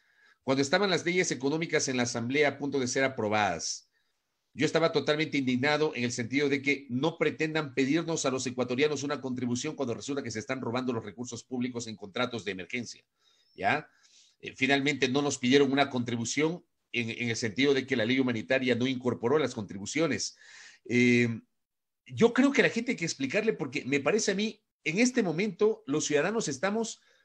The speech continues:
con una altísima sensibilidad porque tenemos la sensación de que se están llevando el peso, el país.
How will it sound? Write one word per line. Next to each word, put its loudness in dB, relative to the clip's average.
con 2
una 6
altísima 2
sensibilidad 0
porque -2
tenemos -2
la 2
sensación 0
de 4
que 2
se 0
están 4
llevando 4
el -2
peso, 6
el -2
país. 4